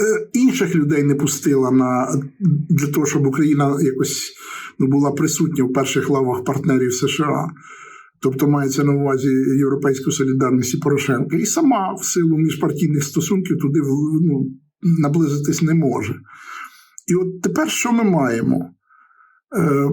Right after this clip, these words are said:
по суті, два з половиною місяці є сповзання, так би мовити, з вершини. Тобто, е, за ці два з половиною місяці,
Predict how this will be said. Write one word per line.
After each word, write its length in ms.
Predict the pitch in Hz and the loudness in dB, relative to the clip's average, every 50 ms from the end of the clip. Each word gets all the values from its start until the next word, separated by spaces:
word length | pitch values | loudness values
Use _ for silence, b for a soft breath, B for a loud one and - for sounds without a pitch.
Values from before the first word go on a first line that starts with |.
| 170 | 0
по 80 | - 196 | 0 0
суті, 420 | 170 - 320 320 302 - 269 262 226 | 0 2 2 2 2 2 2 2 4
два 260 | 190 175 170 220 202 | 2 2 2 2 0
з 40 | 170 | 0
половиною 580 | - - 190 185 180 170 160 156 151 156 165 | 0 0 0 2 2 2 2 2 2 2 2
місяці 880 | 202 240 277 262 - 285 262 - - - 240 240 240 240 240 240 220 - 175 - - - _ _ _ _ _ _ _ _ _ _ _ _ _ _ - - | 4 4 2 2 2 0 -2 -2 -2 -2 0 0 0 0 0 0 0 -2 -4 -6 -10 -14 _ _ _ _ _ _ _ _ _ _ _ _ _ _ -2 0
є 540 | 151 160 202 220 220 220 214 214 208 202 208 - - _ _ _ _ _ | 2 2 2 0 0 0 0 0 -2 -4 -6 -10 -18 _ _ _ _ _
сповзання, 840 | - - - - - 196 165 143 147 208 226 226 226 214 208 196 175 | -8 -8 -6 -2 0 0 0 2 0 0 0 0 0 0 0 0 0
так 200 | 170 185 170 160 | 0 0 0 2
би 100 | 170 170 | 2 2
мовити, 340 | 170 185 180 175 170 170 151 | 2 2 2 2 2 2 2
з 80 | 123 143 | 2 2
вершини. 680 | 151 160 156 - - - 147 131 113 113 120 127 123 - | 2 2 0 -2 -2 0 0 0 0 0 -2 -2 -4 -2
Тобто, 300 | - 147 170 165 170 190 185 | -2 -2 -2 0 0 0 2
е, 560 | 180 170 165 160 160 185 170 147 151 151 139 | 2 2 2 0 2 2 2 2 2 2 2
за 120 | 131 151 | 2 2
ці 140 | 165 - 247 | 0 0 0
два 520 | 190 214 208 185 180 180 175 165 170 165 165 | 0 0 0 0 0 0 -2 -4 -4 -4 -4
з 60 | - | -2
половиною 440 | - 160 160 170 165 175 175 165 175 | 0 0 2 2 2 2 4 2 2
місяці, 600 | 196 226 185 - - 170 - - 196 180 170 | 2 2 0 -2 -4 -4 -2 0 0 0 0